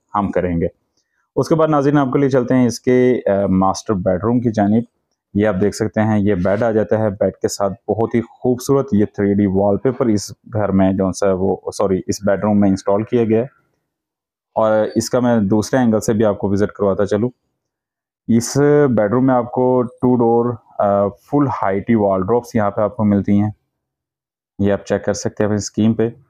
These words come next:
साथ ही नाज़रीन इसमें आपको मिलेगा अटैच बाथ जिसमें कमोड की ऑप्शन आपको मिलेगी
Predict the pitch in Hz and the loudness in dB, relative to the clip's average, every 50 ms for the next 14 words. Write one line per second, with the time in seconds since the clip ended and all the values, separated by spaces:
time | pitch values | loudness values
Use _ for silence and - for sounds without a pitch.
0 | _ _ - - - 123 120 123 - 143 139 131 127 120 131 127 123 - 110 - | _ _ -18 -8 -4 -2 -2 0 0 0 0 2 2 2 2 2 2 2 0 -2
1 | - 127 123 117 107 - - 110 107 104 104 104 101 104 101 98 - 101 98 98 | 0 0 0 0 0 -2 -2 0 0 0 0 0 0 0 0 0 0 -2 -2 -4
2 | - - - 95 92 98 110 - - - _ 117 107 101 - - 107 101 - 101 | -4 -6 -4 -2 0 0 -2 -4 -8 -12 _ -6 -6 -4 -2 -2 -4 -2 -2 -2
3 | 95 92 98 101 101 101 - - 123 113 107 - - 113 113 107 104 - 113 107 | 0 0 0 0 -2 -2 -2 0 0 0 0 -2 -2 -2 -2 -2 -2 -2 -2 0
4 | 107 101 104 104 104 113 | 0 0 0 0 0 -2